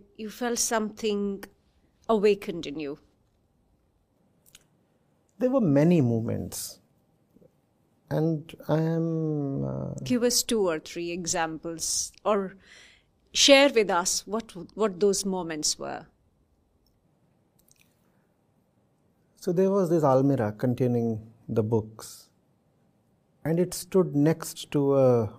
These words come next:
Speaker 2: big sofa set. And between the almirah and the sofa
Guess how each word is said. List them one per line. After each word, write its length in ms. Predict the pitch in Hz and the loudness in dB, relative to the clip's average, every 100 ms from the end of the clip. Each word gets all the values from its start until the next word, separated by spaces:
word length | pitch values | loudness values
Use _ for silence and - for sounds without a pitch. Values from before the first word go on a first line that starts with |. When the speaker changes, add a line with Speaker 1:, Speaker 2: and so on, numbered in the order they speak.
| 135 | 0
Speaker 2:
big 180 | 165 | 0
sofa 300 | - 131 - | 2 -2 0
set. 360 | 107 - - - _ _ _ _ _ _ _ _ _ - | -4 -4 -8 -14 _ _ _ _ _ _ _ _ _ -4
And 340 | 131 135 135 | 0 0 0
between 580 | 135 131 170 185 196 185 | -2 -2 0 2 2 2
the 80 | 165 | 4
almirah 520 | 151 160 175 190 175 | 6 4 4 4 4
and 260 | 151 147 143 | 2 0 2
the 360 | 143 131 123 | 2 2 0
sofa 540 | - 156 - 117 92 | 0 0 0 -2 -4